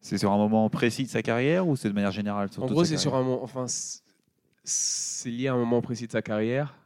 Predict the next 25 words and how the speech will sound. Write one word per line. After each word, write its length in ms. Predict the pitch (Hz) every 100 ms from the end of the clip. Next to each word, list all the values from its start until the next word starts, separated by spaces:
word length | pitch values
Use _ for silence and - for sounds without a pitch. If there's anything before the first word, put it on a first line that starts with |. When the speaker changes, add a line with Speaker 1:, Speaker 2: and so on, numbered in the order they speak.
| _
Speaker 1:
Mm. 60 | 110 - _ _ _ -
Speaker 2:
mais 100 | 110
son, 680 | - 110 104 101 104 101 101
son 140 | - 107
secret, 320 | 110 - 117
ce 80 | -
qu'il 120 | 98
a 40 |
fait, 300 | 90 117 110
ce 80 | 104
qu'il 140 | - 95
a 80 |
dit, 280 | 95 127 151 - _ _
c'est 140 | - 101
quelque 140 | 98
chose 220 | 113 104
de, 600 | 104 92 90 87 78 71 -
de 100 | 98
général, 460 | 98 98 101 95 87
alors 220 | 85 78
c'est 120 | -
quelque 180 | - 95
chose 160 | 95 92
de 80 | 90
constant. 380 | 92 - 90